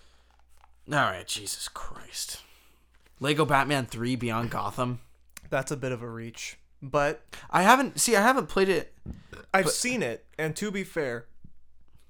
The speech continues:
Speaker 2: I think it deserves a high ranking.
Speaker 1: It's just because it's a new game. That's the only reason.
Speaker 2: No, no, like, there was a lot to it, I think.
Speaker 1: Okay, okay. Number three, that's, uh,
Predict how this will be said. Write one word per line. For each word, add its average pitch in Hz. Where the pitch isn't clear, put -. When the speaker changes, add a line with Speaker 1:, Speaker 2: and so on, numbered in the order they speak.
Speaker 2:
I 180
think 196
it 165
deserves 131
a 110
high 135
ranking. -
Speaker 1:
It's 262
just 294
because 269
it's 247
a 262
new 247
game. 202
That's 180
the 226
only 226
reason. 233
Speaker 2:
No, 127
no, 135
like, 135
there 160
was 147
a 120
lot 80
to -
it, 71
I -
think. -
Speaker 1:
Okay, -
okay. -
Number 165
three, 131
that's, -
uh, 120